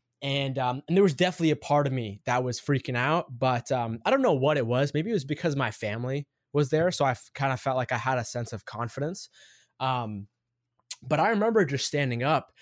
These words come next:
and yeah, I was super nervous, but I remember, like, you know, saying some things. And I remember, like, and, and, and, like, the thing is, is I'm,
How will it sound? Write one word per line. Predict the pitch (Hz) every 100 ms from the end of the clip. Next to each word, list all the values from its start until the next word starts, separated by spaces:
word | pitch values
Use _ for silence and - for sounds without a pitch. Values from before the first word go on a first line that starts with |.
| - _
and | 151 147
yeah, | 175
I | 143
was | 175 147
super | - 180 147
nervous, | 131 160 131 117 110 - - _ _ _ -
but | 127 151
I | 196
remember, | 233 202 220 190
like, | 131 117 - -
you | 151
know, | 135
saying | - 143 160 143
some | - 113
things. | 101 87 - - - _ _ _
And | 151 147
I | 147
remember, | 160 196 175
like, | 147 - _
and, | 139 143 -
and, | 160 160 -
and, | 180
like, | 202 208
the | 214
thing | 302 240
is, | 175
is | 143
I'm, | - 196